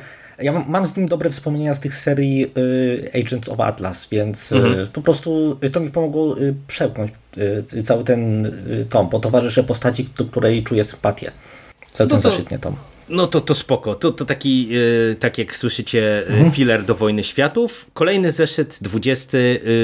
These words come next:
Speaker 2: jest zatytułowany, już jest koniec zabawy i on dla odmiany skupia się na,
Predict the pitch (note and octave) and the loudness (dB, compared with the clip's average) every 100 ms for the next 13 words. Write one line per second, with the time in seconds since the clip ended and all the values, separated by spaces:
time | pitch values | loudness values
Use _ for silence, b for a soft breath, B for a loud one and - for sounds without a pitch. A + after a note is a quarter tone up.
0 | A#2 G2+ A2+ A#2 C3 A#2+ A#2 B2 A#2 B2+ | 2 0 0 2 2 0 0 0 2 2
1 | A#2 - A2 - - C#3+ B2 G#2+ F2+ G2+ | 2 0 -4 -4 -4 0 2 0 -2 0
2 | A2 A2 E3+ G3+ B B B B - B2+ | 0 2 0 0 B B B B -6 -2
3 | C#3 E3 F3+ D3 C#3+ C3+ A#2 B2+ C3+ C3 | 2 2 2 0 2 2 2 2 4 2
4 | - - A#2+ - B2 A#2 - - A2 A2 | 0 -4 -6 0 2 2 0 0 2 4
5 | G#2+ G#2+ G#2 G#2 G2+ G2+ G#2 G2+ | 2 0 0 0 2 2 0 -2